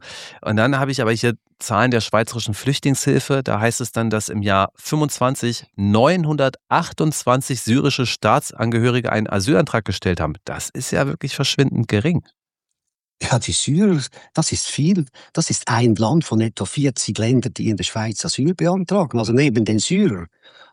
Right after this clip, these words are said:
Speaker 2: Da kommen auch die Afghanen, es kommen die von Marokko, Tunesien, Libyen. Ah, es hört nicht mehr auf. Türkei, großes Asylzuwanderungsland. Obwohl in der Türkei haben wir keinen Krieg, nicht so? Deshalb habe ich gesagt, dass das Asylwesen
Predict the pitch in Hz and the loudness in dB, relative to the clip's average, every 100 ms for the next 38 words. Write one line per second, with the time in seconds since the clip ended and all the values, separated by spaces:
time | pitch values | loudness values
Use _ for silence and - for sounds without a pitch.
0 | _ 127 - 143 127 120 110 - 117 110 | _ -8 -2 2 2 2 -2 -6 -6 -6
1 | - 151 123 160 175 180 - _ - - | -2 0 2 2 2 2 -2 _ -12 -2
2 | 139 131 117 - 131 123 117 113 156 - | 2 2 2 0 -2 0 2 2 0 0
3 | 156 - 123 117 143 151 143 - 143 123 | -4 -2 -2 2 2 2 0 0 0 2
4 | 127 160 131 147 143 131 - - 87 - | 2 2 4 2 2 0 -6 -10 -8 -4
5 | 123 131 131 160 - 147 120 120 196 - | 2 2 2 0 0 0 0 -2 -6 -10
6 | - - - _ _ - 139 - 143 175 | -20 -20 -20 _ _ -2 -2 0 2 2
7 | - 147 185 143 - - _ _ - 139 | 2 0 0 -2 -6 -12 _ _ -4 -2
8 | - 165 165 - 170 156 147 156 160 156 | 2 2 2 2 2 2 0 0 2 2
9 | - 214 175 123 131 160 139 117 123 143 | 2 0 2 0 2 4 4 0 0 0
10 | 135 143 131 139 123 123 107 113 - 131 | 0 0 0 0 -2 -2 -2 -4 -4 -2
11 | 180 - 175 151 127 160 - 170 160 - | -2 -2 -2 -2 -6 -12 -6 -4 -4 -8
12 | - - - 139 - 135 127 120 - 123 | -18 -20 -2 0 2 4 4 0 -2 -2
13 | 127 113 - - - - - 110 - 117 | 0 -2 -8 -20 -16 -16 -4 -4 -2 -4
14 | 131 123 117 131 123 120 113 117 | -4 -4 0 0 2 2 2 0